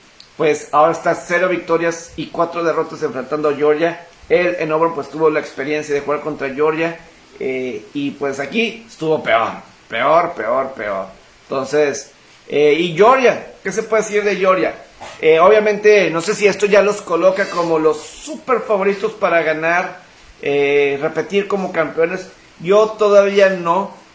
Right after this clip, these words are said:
Eh, yo, yo en lo particular, yo me voy a mantener con mi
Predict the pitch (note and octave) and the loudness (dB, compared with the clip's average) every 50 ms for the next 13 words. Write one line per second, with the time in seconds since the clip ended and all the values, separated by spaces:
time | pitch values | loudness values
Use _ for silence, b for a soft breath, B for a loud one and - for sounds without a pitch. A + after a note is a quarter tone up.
0 | _ _ - D#3+ D#3+ D#3+ D#3+ D#3+ D#3+ D3+ D#3 - - - E3+ E3 F3+ G#3+ A#3+ C4 | _ _ 0 2 4 6 8 6 6 4 0 -10 -14 -12 -6 2 4 6 6 6
1 | - - - - E3+ E3+ G#3 A#3+ C4 C#4 C4+ - G#3+ F#3+ - - - - D#3+ D3+ | 2 -2 -6 -6 0 2 2 4 4 0 -2 0 -2 -2 -2 -4 -8 -4 0 2
2 | D#3 D#3 F#3+ G3 - - - - - - - - D#3 D3 D#3+ G3+ A#3 A#3+ A3+ G3 | 2 2 2 -2 -10 -14 -18 -20 -20 -20 -18 -14 -10 -4 -2 -2 0 2 2 2
3 | G3+ G3+ A3 G#3+ G3+ F#3+ E3+ D#3+ D#3 D3+ D3 D3+ E3 D#3+ - E3+ E3 D#3 D3+ D3 | 2 2 2 2 0 -2 -4 -2 -2 -2 -2 -2 -4 -4 -4 -8 -6 -6 -6 -8
4 | C#3+ | -8